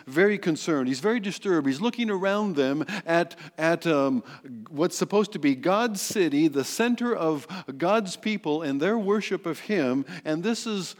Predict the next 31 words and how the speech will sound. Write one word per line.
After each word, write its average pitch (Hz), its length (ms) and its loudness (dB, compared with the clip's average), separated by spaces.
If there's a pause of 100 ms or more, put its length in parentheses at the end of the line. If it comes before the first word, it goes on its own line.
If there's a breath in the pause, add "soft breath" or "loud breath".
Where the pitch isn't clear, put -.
(120 loud breath)
what 160 200 -2
he 143 160 -6
sees. 143 480 0
This 185 160 -2
is 180 80 -8
what 156 140 -2
he 135 80 0
describes. 110 840 -10 (680 loud breath)
He 165 80 -6
says 190 300 2
in 165 120 4
Habakkuk 165 420 2
chapter 143 240 -2
one 139 160 0
and 123 80 -2
verse 127 180 -2
two, 135 240 -4
"O 160 100 -2
Lord, 143 440 -2 (240 soft breath)
how - 160 -8
long 127 480 -6 (160 soft breath)
shall 120 220 -8
I 110 40 -4
cry 113 220 -8
for 107 140 -14
help, 98 360 -12 (1120)
and 107 140 -10
you 123 100 -4
will 110 120 -6
not 98 220 -6
hear? 107 360 -12